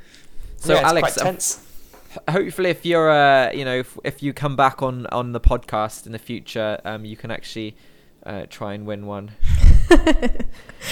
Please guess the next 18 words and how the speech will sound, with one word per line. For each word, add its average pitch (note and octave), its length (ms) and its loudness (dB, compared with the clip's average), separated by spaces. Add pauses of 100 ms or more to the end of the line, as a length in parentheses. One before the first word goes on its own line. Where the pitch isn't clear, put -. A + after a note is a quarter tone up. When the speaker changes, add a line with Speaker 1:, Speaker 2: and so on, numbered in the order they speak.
(120)
Speaker 3:
One C4 260 4
day, G#3+ 520 4
Speaker 1:
<laughs> - 80 -16
That, - 40 4
Speaker 3:
I'll B3 120 6
dream C4 320 4
of A3+ 140 0
the A3 100 6
Speaker 1:
that's - 60 4
Speaker 3:
day. G#3+ 440 8 (1800)
<laughs> C#3+ 40 -12
Speaker 2:
Next F#3+ 220 0
time, F3 200 2
Speaker 1:
Oh. D#3 60 4
Speaker 2:
I'll D3+ 160 -2
just - 460 -4
do C#3+ 200 -4
games, B2+ 680 -8